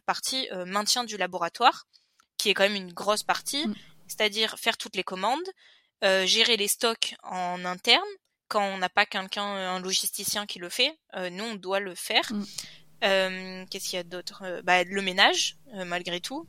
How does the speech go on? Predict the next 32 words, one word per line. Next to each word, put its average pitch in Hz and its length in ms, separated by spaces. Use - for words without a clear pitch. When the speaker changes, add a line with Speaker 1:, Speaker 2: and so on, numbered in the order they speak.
Speaker 1:
Si, 202 540
euh, 196 40
je - 80
peux 214 80
pas 208 120
faire 202 180
mon 190 260
Speaker 2:
Ouais. 208 80
Speaker 1:
travail 202 380
si, 220 420
euh, 190 280
ma 185 200
zone, 196 220
elle 196 100
est 180 40
pas 190 120
propre. - 380
Donc, 214 260
euh, 202 220
en 220 60
fait, 254 160
ça 220 80
Speaker 2:
Ouais. 190 60
Speaker 1:
remplit, 202 440
Speaker 2:
Mm. 208 60
Speaker 1:
euh, 202 300
pratiquement 214 400
nos 208 180
journées 202 460
entre 208 520
le 208 140
stock, 220 280